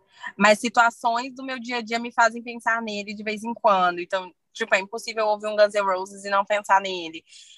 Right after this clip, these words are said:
É impossível comer algo de uva, não que seja não um pirulito, mas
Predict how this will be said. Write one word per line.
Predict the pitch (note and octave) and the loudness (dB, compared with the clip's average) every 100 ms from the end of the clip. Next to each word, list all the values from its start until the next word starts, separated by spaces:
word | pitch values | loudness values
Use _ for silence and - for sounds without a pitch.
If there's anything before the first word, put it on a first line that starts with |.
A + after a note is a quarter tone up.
| _ - | _ 4
É | F#3+ | 6
impossível | G#3 G#3+ A#3+ - A3+ A#3 A#3+ | 6 2 -4 -4 -6 0 0
comer | A#3 A#3+ A3 | 2 4 6
algo | G#3+ A3+ A3+ | 6 6 2
de | G#3+ A#3 | -6 -6
uva, | A3 A#3+ B3+ B3 B3 D4+ _ _ _ _ _ | -4 -6 0 4 4 2 _ _ _ _ _
não | B3 D#4+ | -2 -2
que | |
seja | C#4+ C4 | -4 -2
não | B3+ C4+ | -2 -2
um | |
pirulito, | D4 C4+ B3 A3 G#3 | -4 -8 -8 -10 -2
mas | G#3 G3+ | 0 0